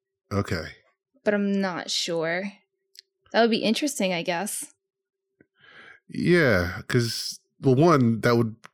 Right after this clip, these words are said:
Speaker 1: go back to our topic from, like, what, a month or two ago about, like, games that are educational, if there's a boss that you need to know math for.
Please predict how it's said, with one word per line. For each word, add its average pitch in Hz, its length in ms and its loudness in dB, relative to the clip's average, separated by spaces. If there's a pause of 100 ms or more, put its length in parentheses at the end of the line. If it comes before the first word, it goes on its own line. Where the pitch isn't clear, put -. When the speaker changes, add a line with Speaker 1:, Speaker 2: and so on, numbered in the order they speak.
Speaker 1:
go 123 140 4
back 120 380 0
to 127 140 4
our 110 140 4
topic 120 480 0
from, 104 540 -2
like, 101 200 0
what, 95 160 -2
a 92 60 -4
month 113 240 0
or - 20 0
two 104 200 2
ago 98 180 2
about, 98 240 2
like, 98 160 2
games 104 300 2
that 104 80 4
are 101 80 4
educational, 98 680 0 (380)
if - 140 -10
there's 98 160 2
a 95 40 2
boss 101 280 2
that 123 100 2
you 110 60 6
need 113 160 2
to 107 80 4
know 113 100 4
math 101 300 2
for. 92 380 0